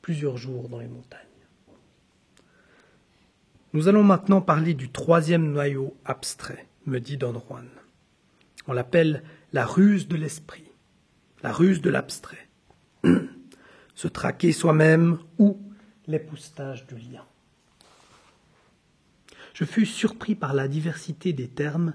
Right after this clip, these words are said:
mais je ne dis rien. J'attendais qu'il poursuive son explication. Et cette fois encore, tom-, comme dans le cas des deux noyaux précédents,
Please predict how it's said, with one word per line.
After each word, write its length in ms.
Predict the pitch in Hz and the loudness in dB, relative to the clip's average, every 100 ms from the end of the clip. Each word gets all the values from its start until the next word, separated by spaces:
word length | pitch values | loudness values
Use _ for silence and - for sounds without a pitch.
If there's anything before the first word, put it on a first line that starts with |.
| - - _ _ - | -10 -20 _ _ -10
mais 60 | |
je 100 | 127 | -8
ne 120 | 127 | -8
dis 120 | 113 - | -10 -16
rien. 280 | - - _ _ _ _ _ _ _ _ _ _ _ _ | -20 -20 _ _ _ _ _ _ _ _ _ _ _ _
J'attendais 440 | - 123 139 139 | -10 -6 -6 -4
qu'il 160 | - 120 | -6 -8
poursuive 440 | - - - 147 | -12 -12 -10 -12
son 180 | - 127 | -10 -12
explication. 800 | 120 - - 143 135 113 - - _ _ _ _ _ _ _ _ _ _ _ - - - - _ _ | -12 -14 -20 -16 -14 -14 -16 -20 _ _ _ _ _ _ _ _ _ _ _ -20 -20 -20 -20 _ _
Et 300 | 180 196 - - - - - | 4 4 2 -10 -20 -20 -10
cette 260 | - 196 | -6 -6
fois 240 | - - 185 | -4 0 2
encore, 800 | 139 - 113 139 156 - - _ _ _ _ | 0 -4 -6 -6 -8 -12 -20 _ _ _ _
tom-, 320 | 180 180 170 156 | 4 4 4 0
comme 260 | - 175 | 2 2
dans 100 | 143 | 2
le 140 | 131 123 | 0 -2
cas 240 | - 160 | -2 -4
des 220 | 127 123 | -4 -8
deux 200 | 123 156 | -2 -2
noyaux 440 | 147 135 139 127 123 | 0 0 0 -2 -4
précédents, 640 | - 147 - 117 113 127 | -6 -6 -6 -8 -8 -12